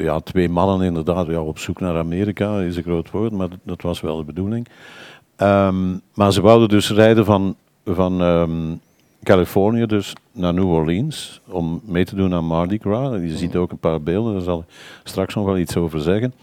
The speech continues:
Speaker 1: En het is door het verkopen van drugs, hè, dat zij geld hebben, die ze dan wegstoppen in hun tank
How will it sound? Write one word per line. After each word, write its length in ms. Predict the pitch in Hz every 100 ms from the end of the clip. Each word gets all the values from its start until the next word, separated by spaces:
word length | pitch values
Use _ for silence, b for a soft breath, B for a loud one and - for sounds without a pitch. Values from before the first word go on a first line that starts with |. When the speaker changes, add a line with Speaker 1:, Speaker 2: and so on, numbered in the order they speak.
| B B B B B B -
Speaker 1:
En 240 | 104 110
het 160 | 104 -
is 260 | 110 98 92
door 240 | 92 110
het 120 | 98 82
verkopen 440 | 87 - 131 123
van 220 | 101 90
drugs, 580 | 80 90 131 - - - _ _ -
hè, 200 | 87 131 123 -
dat 220 | 85 82
zij 400 | - 92 85 85 _ _ _ _ -
geld 400 | - 90 95 -
hebben, 360 | 113 123 135 - _ _ _ _
die 220 | - 95 78
ze 100 | 85
dan 300 | 80 80 87
wegstoppen 500 | 80 82 - 98 92
in 120 | 90
hun 440 | 85 82 80 78 76
tank 340 | 85 123 -